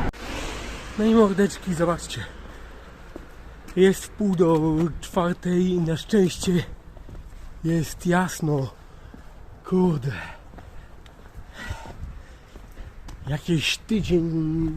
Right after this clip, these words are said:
dwa tygodnie temu. To przecież, kurde, yy, było już totalnie ciemno o tej porze.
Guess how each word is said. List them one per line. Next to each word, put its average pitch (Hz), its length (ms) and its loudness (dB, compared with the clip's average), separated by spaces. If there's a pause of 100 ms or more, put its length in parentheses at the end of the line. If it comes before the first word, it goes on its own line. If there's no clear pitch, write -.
(140)
dwa 160 260 -4
tygodnie 147 460 0
temu. 135 300 -2 (1080)
To - 200 -10 (100)
przecież, - 460 -4
kurde, 156 340 -2
yy, 151 1120 -2
było 156 180 4
już 139 140 4
totalnie 143 420 0
ciemno 135 360 -2
o 127 40 -2
tej 131 180 -4
porze. - 360 -2